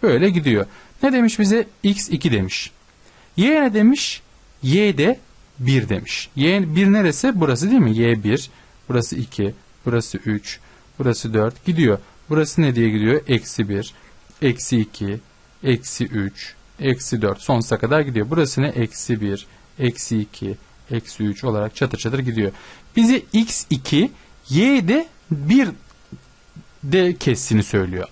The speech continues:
A noktası. Yani x'i iki, y'si birdi. O zaman x iki, y bir noktası neresi? Ben bunları böyle, böyle, böyle birleştirirsem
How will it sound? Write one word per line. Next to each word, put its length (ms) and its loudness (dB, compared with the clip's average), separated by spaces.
A 220 4
noktası. 520 -2
Yani 340 0
x'i 340 0
iki, 280 -2
y'si 500 2
birdi. 240 0
O 100 2
zaman 320 2
x 260 0
iki, 160 0
y 180 4
bir 80 4
noktası 440 0
neresi? 420 0
Ben 180 4
bunları 280 4
böyle, 220 2
böyle, 200 0
böyle 200 0
birleştirirsem 920 -2